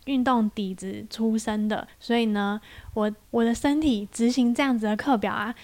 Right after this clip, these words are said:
是有点痛苦的。第一次发现说，哇，礼拜一要运动，礼拜六要运动，礼拜三也要运动，礼拜四怎么还在运动？礼拜五，哦，终于好像是休息日，礼拜六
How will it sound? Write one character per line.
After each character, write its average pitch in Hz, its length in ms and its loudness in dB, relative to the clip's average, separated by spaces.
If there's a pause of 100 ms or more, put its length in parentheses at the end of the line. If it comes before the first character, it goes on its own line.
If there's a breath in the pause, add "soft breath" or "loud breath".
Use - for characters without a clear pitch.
(140 loud breath)
是 254 480 2
有 226 160 2
点 202 160 0
痛 262 260 2
苦 - 240 -6
的。 - 140 -8 (300 soft breath)
第 262 160 0
一 262 80 2
次 226 500 4 (220 loud breath)
发 226 240 0
现 233 200 4
说， 214 440 -2
哇， 220 280 0 (300)
礼 220 140 0
拜 240 160 2
一 240 140 2
要 233 140 2
运 226 200 0
动， 214 300 -2
礼 226 60 0
拜 220 200 0
六 233 80 2
要 226 180 0
运 214 220 -2
动， 208 180 -2 (320 loud breath)
礼 226 80 -2
拜 226 220 2
三 226 360 -2 (220 soft breath)
也 202 140 -2
要 202 160 0
运 226 180 0
动， 214 320 -2
礼 226 100 -2
拜 247 200 2
四 240 340 -2 (340 soft breath)
怎 214 140 -4
么 214 80 2
还 214 140 0
在 233 120 0
运 240 200 0
动？ 226 240 -2 (180 soft breath)
礼 - 80 -6
拜 262 260 4
五， 202 280 0 (180 soft breath)
哦， 226 220 2 (100)
终 247 180 4
于 226 160 4
好 208 200 2
像 233 280 2
是 233 140 0
休 226 220 2
息 208 180 0
日， 202 240 0 (320 loud breath)
礼 233 80 2
拜 277 160 6
六 277 300 4